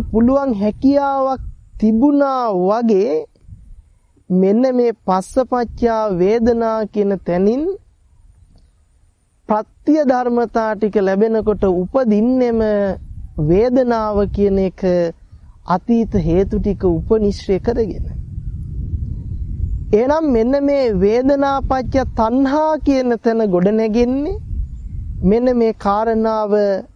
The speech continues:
ඇති සැටියෙන් විදර්ශනා කරලා නුවණින් යුක්තව තෝරගත්තේ නැති නිසා. අන්න එතනයි කියන්නේ අර බීජ පුස් නොවි ජීව ශක්තියක් ගොඩ නැගෙනවා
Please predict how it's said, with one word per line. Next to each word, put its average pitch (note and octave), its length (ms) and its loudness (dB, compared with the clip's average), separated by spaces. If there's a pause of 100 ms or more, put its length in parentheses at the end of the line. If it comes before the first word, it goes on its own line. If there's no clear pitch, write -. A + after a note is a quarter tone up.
(340)
ඇති A#3+ 280 0
සැටියෙන් G#3+ 680 0
විදර්ශනා G3+ 800 0
කරලා G3+ 420 0
නුවණින් G3+ 540 0
යුක්තව G#3 460 0
තෝරගත්තේ G#3+ 600 0
නැති C4 240 -4
නිසා. - 400 -10 (1500)
අන්න A#3+ 220 0
එතනයි C#4 640 2
කියන්නේ A#3 440 0
අර A3 140 0
බීජ G#3 380 2 (140)
පුස් A#3+ 260 0 (120)
නොවි G3+ 420 2 (840)
ජීව B3 440 2
ශක්තියක් C4 840 0
ගොඩ F#3+ 260 2
නැගෙනවා G#3 640 0